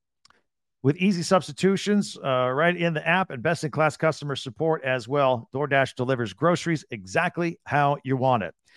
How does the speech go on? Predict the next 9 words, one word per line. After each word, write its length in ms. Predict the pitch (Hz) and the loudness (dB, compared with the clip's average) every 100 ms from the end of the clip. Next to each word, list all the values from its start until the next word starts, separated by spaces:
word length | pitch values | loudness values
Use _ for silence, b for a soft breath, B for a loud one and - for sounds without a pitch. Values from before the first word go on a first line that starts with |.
| b b b - | b b b 4
Get 180 | 196 - | 4 6
fifty 240 | 262 - | 2 2
percent 400 | 226 240 226 220 | 0 4 6 6
off 260 | 175 175 185 160 | 6 4 2 -2
your 100 | 156 | -6
first 420 | 170 180 - 131 | -2 -2 -4 -2
DoorDash 640 | 165 226 208 208 214 208 - _ | 2 2 2 0 0 -2 -8 _
order 540 | - 175 156 139 185 - - | -2 0 0 -2 -6 -10 -2
up 220 | 147 | -2